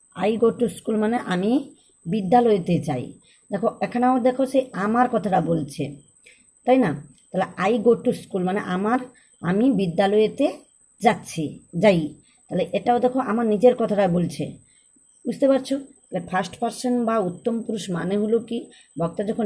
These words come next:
নিজের সম্বন্ধে কিছু বলছে সেটাকে আমরা ফার্স্ট পারসন বা উত্তম পুরুষ বলবো। এক্সাম্পলও দিয়ে দিয়েছি, I, me, we, us, our, ours, my, mine। তাহলে এগুলো সব এক্সাম্পল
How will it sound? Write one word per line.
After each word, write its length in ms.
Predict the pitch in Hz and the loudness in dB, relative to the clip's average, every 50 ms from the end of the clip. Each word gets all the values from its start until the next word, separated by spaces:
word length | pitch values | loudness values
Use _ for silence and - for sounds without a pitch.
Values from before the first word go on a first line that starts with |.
| 175 190 | -2 -2
নিজের 220 | 190 175 262 254 - - | 0 0 -2 -2 -2 -2
সম্বন্ধে 340 | 269 262 254 247 226 196 185 - | 0 0 0 0 0 -2 -4 -6
কিছু 160 | 175 - 185 147 160 | -6 -6 -6 -4 -4
বলছে 300 | 170 156 147 - - 247 285 302 - - - - _ _ | -4 -4 -4 0 2 2 2 2 0 -8 -20 -20 _ _
সেটাকে 260 | - 208 202 220 214 202 180 | -2 -2 0 2 2 2 2
আমরা 140 | 180 180 190 185 - | 2 0 -2 -2 -4
ফার্স্ট 200 | 214 214 - - - - | -4 -4 -4 -4 -4 -2
পারসন 340 | 180 175 175 - 170 175 170 165 170 | -2 -2 -2 -2 0 0 2 2 4
বা 80 | 196 269 339 - - - _ _ _ - 262 | 4 2 2 0 -6 -20 _ _ _ -4 -4
উত্তম 240 | - - - 262 233 208 | 0 2 4 4 4 2
পুরুষ 180 | 175 202 190 160 147 160 | 0 -2 -4 -2 -2 -2
বলবো। 200 | 165 156 147 147 147 143 - _ _ _ _ - 175 190 | -2 -2 -2 -4 -8 -10 -14 _ _ _ _ -4 -4 -4
এক্সাম্পলও 500 | 202 185 247 240 233 - - 247 247 233 208 | 0 0 0 0 0 0 0 2 2 2 0
দিয়ে 140 | 247 233 208 | -2 -2 -2
দিয়েছি, 260 | 240 240 175 - 254 254 - - 170 175 175 185 | -2 -4 -4 -4 -4 -4 -4 -2 0 0 2 2
I, 60 | 196 214 220 226 233 226 220 214 | 2 0 0 -2 -2 0 0 0
me, 180 | 208 208 208 208 214 220 226 226 226 - - 180 | 2 2 2 2 0 0 0 -2 -2 -4 -4 -4
we, 180 | 180 196 202 214 220 220 220 - - 185 180 180 185 185 | -4 -2 -2 -2 -2 -2 -2 -2 -2 0 0 2 2 2
us, 200 | 196 208 196 - - - 180 180 | 2 2 0 -2 -4 -2 0 0
our, 300 | 180 180 185 190 190 196 - - 180 170 | 2 4 4 4 4 2 0 -2 -2 0
ours, 320 | 165 175 175 190 185 180 - - 175 175 | 0 2 2 0 0 -2 -4 -4 -2 -2
my, 160 | 170 170 180 190 190 185 190 | 0 0 -2 -2 -2 0 0
mine। 240 | 202 214 190 160 147 143 - - - - - _ _ | 2 2 2 0 -2 -4 -6 -12 -20 -20 -20 _ _
তাহলে 180 | - 175 190 - 208 | -6 -6 -4 -2 -2
এগুলো 200 | 202 196 233 233 220 - | -2 -2 -2 -2 -2 -2
সব 100 | 254 226 208 196 | -2 -2 -2 -2
এক্সাম্পল 340 | 190 190 202 226 214 208 | -2 -2 -2 -2 -2 -4